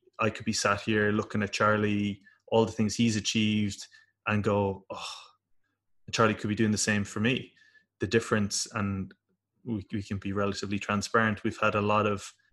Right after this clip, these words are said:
friends in our lifetime, and very few have made it this far as friends of ours because they weren't able to tap into our success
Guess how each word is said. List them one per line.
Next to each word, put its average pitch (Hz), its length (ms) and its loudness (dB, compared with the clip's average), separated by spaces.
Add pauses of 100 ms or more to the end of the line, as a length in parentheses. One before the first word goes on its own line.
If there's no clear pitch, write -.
(120)
friends 107 460 2
in 104 80 2
our 101 140 2
lifetime, 117 560 0 (760)
and 104 260 2
very 110 240 4
few 107 300 0
have 95 200 -4
made 104 280 0
it 101 160 -2 (380)
this 104 220 0
far 101 340 4
as 98 200 0
friends 117 300 2
of 95 80 -4
ours - 340 -6 (580)
because 104 440 0
they 107 120 0
weren't 101 420 -2
able 104 280 -2
to - 160 -12
tap - 340 -4
into 104 380 -2
our 98 140 0
success - 720 -4